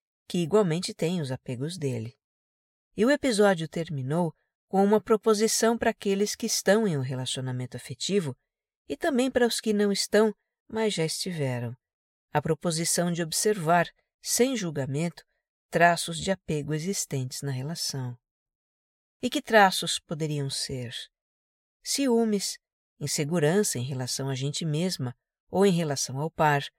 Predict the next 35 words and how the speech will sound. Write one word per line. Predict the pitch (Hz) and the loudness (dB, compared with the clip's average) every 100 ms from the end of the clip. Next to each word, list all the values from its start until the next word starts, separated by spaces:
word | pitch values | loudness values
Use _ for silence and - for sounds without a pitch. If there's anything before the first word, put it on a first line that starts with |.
| _ _ _ _ - | _ _ _ _ 0
fazer | 247 226 262 | 4 6 2
tudo | - 233 196 | 2 -2 -2
para | - 139 | -2 -4
agradar, | 135 175 156 160 151 - - _ _ | -4 -4 0 2 4 0 -8 _ _
se | - - | -12 -10
anular, | 117 143 165 156 143 135 - _ _ _ _ | -4 -2 2 4 4 0 -8 _ _ _ _
guardar | 220 208 202 185 | 4 6 6 4
mágoa, | 170 170 170 147 143 - _ _ - | 2 2 0 0 -4 -4 _ _ 0
querer | 196 185 196 185 | 2 4 2 0
controlar | 135 127 127 123 123 | -6 -8 -6 -6 -6
o | 151 | -8
par, | - 165 156 139 - _ _ _ - | 0 2 4 2 -6 _ _ _ 4
fazer | 220 240 | 6 6
muitas | 233 226 170 - | 4 2 0 -2
cobranças, | 170 139 156 175 170 - 147 - _ _ _ - | -4 0 2 2 2 -2 -4 -6 _ _ _ 2
ter | 247 | 4
muito | 233 277 277 | 4 0 0
medo | 214 208 196 139 | 2 4 2 -2
de | 143 | -8
perder | 135 123 143 135 | -10 -4 -4 -4
a | |
pessoa, | - 123 - 143 160 156 139 _ _ _ _ - | -6 -8 -6 -2 2 2 0 _ _ _ _ -6
evitar | 147 156 180 180 | -4 0 4 4
que | 180 | 2
a | 147 | -2
relação | 147 139 - 147 | 0 -2 -4 -6
fique | - - | -6 -10
séria | 131 - 180 165 143 _ _ _ | -6 0 2 2 -2 _ _ _
e | 262 | -6
se | 247 262 | -4 2
começar | 254 233 214 208 185 | 4 4 4 2 0
a | |
ficar, | - 160 - 165 147 | -2 -10 -4 -4 -4
sair | - - 156 156 | -6 -10 -8 -8
dela. | 151 139 156 156 | -2 2 2 2